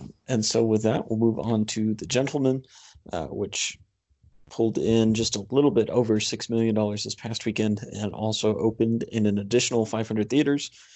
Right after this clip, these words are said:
and is, um, it's, like, critically, it's been kind of a mixed bag, but as a Guy Ritchie fan, I'm looking forward to seeing this, hopefully this week,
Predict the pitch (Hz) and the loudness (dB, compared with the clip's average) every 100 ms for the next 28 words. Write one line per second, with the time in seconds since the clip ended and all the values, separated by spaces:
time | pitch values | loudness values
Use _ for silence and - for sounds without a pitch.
0 | - _ - 107 104 104 107 104 - _ | -20 _ -6 -2 0 0 -2 -4 -6 _
1 | 113 117 110 110 - - - _ _ _ | -6 -2 -2 -4 -6 -10 -16 _ _ _
2 | _ _ 104 107 110 107 - - 110 - | _ _ -6 -2 0 0 -4 -4 -4 -4
3 | - _ - 135 - - 160 180 196 110 | -6 _ -2 0 0 2 2 4 2 2
4 | - 110 - - _ 113 113 120 123 110 | 0 -2 -2 -8 _ -2 -2 0 0 0
5 | 104 107 98 104 143 160 135 - 101 98 | 0 -4 -6 -2 -2 -2 -12 -12 -12 -12
6 | - - - - _ - 113 117 110 110 | -14 -20 -20 -20 _ -10 -2 2 4 2
7 | 107 120 120 110 127 123 107 101 104 117 | 2 -2 -4 -2 -2 0 -2 -4 -6 -8
8 | 104 107 107 104 104 - 107 101 - 117 | -6 -4 -2 -4 -6 -6 -4 -4 -4 -4
9 | 127 123 120 117 110 117 110 - 110 107 | 0 0 0 -2 -2 -2 -2 -2 -4 -4
10 | - | -14